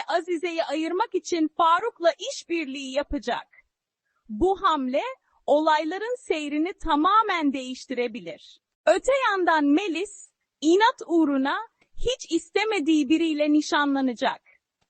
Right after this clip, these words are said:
Ancak bu kararın ne kadar büyük bir hata olduğunu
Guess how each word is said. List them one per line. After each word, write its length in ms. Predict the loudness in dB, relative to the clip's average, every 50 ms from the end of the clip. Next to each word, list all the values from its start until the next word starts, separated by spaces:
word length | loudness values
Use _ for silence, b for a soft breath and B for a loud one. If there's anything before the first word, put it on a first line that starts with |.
| _ _ _ _ _
Ancak 520 | 0 2 2 2 2 2 2 0 0 -2 _
bu 280 | -14 -8 2 2 2 2
kararın 680 | 4 2 2 2 4 2 2 2 2 0 0 0 2
ne 120 | 0 0 0
kadar 440 | 0 0 2 4 4 4 2 0
büyük 320 | -2 -2 -2 -2 -2 -2 -4
bir 120 | -4 -2
hata 520 | -2 -2 -2 -2 0 0 2 4 4 4 4
olduğunu 680 | 4 2 0 -2 -2 -2 0 0 0 0 -2 -4